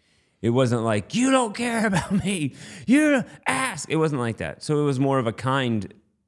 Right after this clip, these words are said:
position to say, Hey, I, I'd like, I'd really appreciate it if you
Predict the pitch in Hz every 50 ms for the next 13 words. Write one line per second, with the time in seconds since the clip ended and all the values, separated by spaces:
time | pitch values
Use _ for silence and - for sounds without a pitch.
0 | _ _ _ _ _ _ _ - - 120 104 113 147 143 - - 123 104 101 101
1 | 98 - 107 104 135 127 101 73 117 117 - - - - - _ _ _ _ _
2 | _ _ - - 139 160 151 131 127 127 123 - - - - 123 123 113 110 113
3 | 120 127 123 123 120 117 95 - 117 107 - - 87 85 82 87 85 - - 92
4 | 73